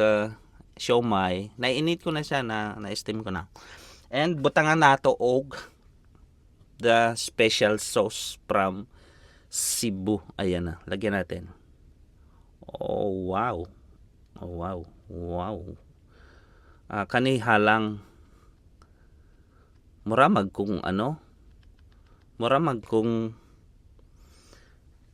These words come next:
kanang foreign-, foreigner lagi na trying hard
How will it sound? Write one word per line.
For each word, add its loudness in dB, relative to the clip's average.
kanang 2
foreign-, 8
foreigner 8
lagi 4
na 4
trying 6
hard 0